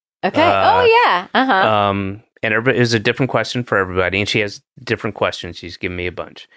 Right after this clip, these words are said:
Speaker 2: Okay. Um, so, Negin, why are dogs so fast?
Speaker 1: Ah, why are dogs so fast? I actually, I have a d-,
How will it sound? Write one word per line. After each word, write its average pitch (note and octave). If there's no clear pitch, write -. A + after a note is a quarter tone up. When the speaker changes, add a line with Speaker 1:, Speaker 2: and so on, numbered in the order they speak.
Speaker 2:
Okay. G2
Um, G2
so, A2
Negin, A2+
why G3+
are C#3+
dogs F2
so F2
fast? -
Speaker 1:
Ah, C#4
why A#3
are A3+
dogs G#3+
so A3+
fast? F#3
I G#3+
actually, A3+
I G3
have F#3+
a F3+
d-, -